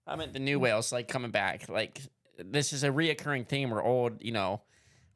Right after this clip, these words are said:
old historical figures come back as orcas and whales and attack <laughs> ships. It's like a thing.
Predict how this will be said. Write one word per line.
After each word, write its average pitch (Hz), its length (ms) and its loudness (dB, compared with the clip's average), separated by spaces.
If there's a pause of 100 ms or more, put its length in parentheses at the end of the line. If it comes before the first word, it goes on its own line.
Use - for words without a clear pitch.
old 143 280 4
historical 143 580 0
figures 120 340 -2
come 139 180 -2
back 127 260 4
as 110 120 -4
orcas 123 440 0
and 107 120 -6
whales 107 380 2
and 110 140 -2
attack 113 320 0
<laughs> - 0 -
ships. - 460 -2
It's 120 160 -4
like 135 140 0
a 131 60 -2
thing. 123 420 -2